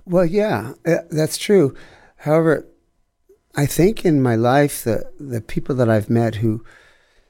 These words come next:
you know, seem so dedicated to helping the planet,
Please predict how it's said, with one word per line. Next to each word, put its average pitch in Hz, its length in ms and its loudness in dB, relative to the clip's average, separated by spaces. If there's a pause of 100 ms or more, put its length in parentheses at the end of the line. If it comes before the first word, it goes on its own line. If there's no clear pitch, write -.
(840)
you 143 120 0
know, 120 140 -2
seem 131 320 0
so 208 680 0 (260)
dedicated 147 640 0
to - 100 -2
helping 127 320 0
the 101 80 -2
planet, 165 440 0